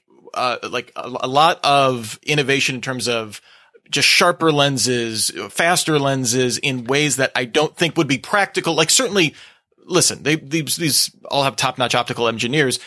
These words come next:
but to put it in, like, a semi-usable size, I know that twenty-eight to seventy is a bit of a beast and it's ridiculously expensive, but, like, we, we've seen that there is a,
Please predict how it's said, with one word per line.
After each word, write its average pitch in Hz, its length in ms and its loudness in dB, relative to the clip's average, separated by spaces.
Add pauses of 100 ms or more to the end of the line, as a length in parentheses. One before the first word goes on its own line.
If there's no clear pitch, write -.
(220)
but 147 420 -2
to 160 140 0
put 185 260 0
it - 100 0
in, 156 100 2
like, 135 220 2
a 120 80 -2
semi-usable 131 680 4
size, 120 220 2
I 123 80 2
know 151 140 4
that 123 380 -2
twenty-eight 127 280 0
to 117 60 0
seventy 117 240 0
is 107 80 -2
a 113 40 -4
bit 110 120 -2
of 104 80 -2
a 107 60 -6
beast 113 460 0
and 120 200 -2
it's - 200 -2
ridiculously 113 440 -2
expensive, 113 720 -2 (120)
but, 139 380 0 (500)
like, 165 280 0
we, 170 160 0
we've 185 340 2
seen 196 600 4
that 147 280 2
there 156 200 4
is 151 140 2
a, 139 100 2